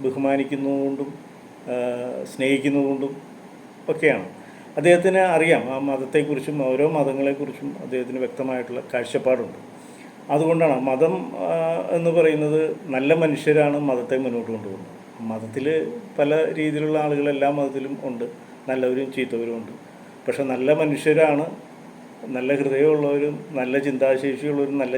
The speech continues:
ചിന്താഗതികളും ഉള്ള, ഉള്ളവരുമാണ് മതത്തെ നല്ല രീതിയിൽ മുന്നോട്ട് കൊണ്ടുപോകുന്നത്. അദ്ദേഹം അത്തരത്തിലുള്ള ഒരു വ്യക്തിയാണ്. അതുകൊണ്ട് അദ്ദേഹം എല്ലാ മതത്തിലുള്ളവരെയും ഒരേപോലെ കാണുന്നു. അദ്ദേഹം ഈ പറഞ്ഞ പോലെ ഇപ്പോൾ ഈ അടുത്ത കാലത്ത് അദ്ദേഹം ഒരു ക്രിസ്തീയ ഭക്തിഗാനം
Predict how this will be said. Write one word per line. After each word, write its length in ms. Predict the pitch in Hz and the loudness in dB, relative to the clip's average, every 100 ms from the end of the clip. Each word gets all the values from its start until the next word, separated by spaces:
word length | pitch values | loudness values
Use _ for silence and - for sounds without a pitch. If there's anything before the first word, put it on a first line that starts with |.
| 135 | -4
ചിന്താഗതികളും 680 | 123 127 123 123 131 135 139 | -2 -2 0 -2 -4 -2 -2
ഉള്ള, 120 | 131 127 135 131 | -2 -4 -6 -8
ഉള്ളവരുമാണ് 520 | 127 123 127 135 127 131 131 | -6 -4 -2 -4 -4 -4 -6
മതത്തെ 280 | 120 - 135 - 160 | -6 -8 -8 -10 -6
നല്ല 100 | 151 156 | -4 -2
രീതിയിൽ 200 | 151 151 | -4 -4
മുന്നോട്ട് 240 | 147 135 117 | -2 -2 -4
കൊണ്ടുപോകുന്നത്. 340 | 107 98 - - - - - - - - 143 | -8 -10 -14 -18 -20 -20 -20 -20 -20 -8 0
അദ്ദേഹം 280 | 143 170 196 175 | 4 4 6 2
അത്തരത്തിലുള്ള 540 | 151 175 151 170 175 165 | 4 2 2 0 2 0
ഒരു 80 | 151 | 0
വ്യക്തിയാണ്. 380 | 147 - 123 98 - - - | 0 0 -4 -4 -10 -16 -4
അതുകൊണ്ട് 300 | 143 160 170 185 | -2 0 2 4
അദ്ദേഹം 280 | 165 160 165 - - - - - - - 151 | 4 2 -4 -10 -18 -20 -20 -20 -8 4 6
എല്ലാ 160 | 156 180 | 8 8
മതത്തിലുള്ളവരെയും 760 | 170 147 156 156 147 143 143 143 - - - | 6 2 0 0 4 4 2 -2 -8 -12 -2
ഒരേപോലെ 360 | 131 131 131 131 | 0 2 2 0
കാണുന്നു. 200 | 120 117 | -2 -4
അദ്ദേഹം 240 | 135 160 165 160 151 | 2 2 2 -4 -4
ഈ 40 | 151 | 0
പറഞ്ഞ 200 | 156 151 156 | 0 2 2
പോലെ 140 | 151 147 | 2 0
ഇപ്പോൾ 100 | 147 | 0
ഈ 40 | 143 | 2
അടുത്ത 180 | 131 143 147 | 2 2 4
കാലത്ത് 200 | 139 135 | 2 0
അദ്ദേഹം 240 | 127 131 135 - - - - - | -2 -2 -4 -14 -20 -20 -16 -6
ഒരു 80 | 139 | -4
ക്രിസ്തീയ 440 | 135 143 - 156 160 | -2 -4 -2 2 2
ഭക്തിഗാനം 420 | 127 - 131 131 | 2 2 2 2